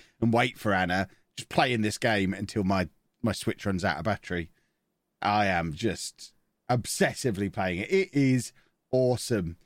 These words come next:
I, I don't understand. Uh, uh, b-, on Twitter, when I've talked about this,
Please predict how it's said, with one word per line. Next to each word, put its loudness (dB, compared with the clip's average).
I, 4
I 4
don't 2
understand. 2
Uh, 0
uh, 0
b-, -10
on 2
Twitter, 2
when 2
I've -2
talked -2
about -2
this, -8